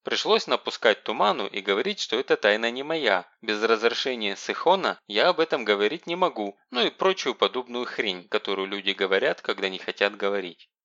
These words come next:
Понятное дело, что это только увеличило градус любопытства у поклонниц и желание узнать правду. Боюсь, что Штирлиц, то бишь я, как никогда близок к провалу.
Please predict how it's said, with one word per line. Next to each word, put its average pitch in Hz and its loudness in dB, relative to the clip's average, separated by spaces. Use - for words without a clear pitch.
Понятное 135 2
дело, 165 0
что 123 4
это 180 0
только 147 2
увеличило 156 2
градус 110 0
любопытства 110 -2
у - -2
поклонниц 117 -2
и 95 -8
желание 101 0
узнать 95 -6
правду. 92 -2
Боюсь, 113 0
что - -2
Штирлиц, 196 -2
то 110 4
бишь 110 -2
я, 92 -2
как - 0
никогда 107 2
близок 104 -4
к - -12
провалу. 95 2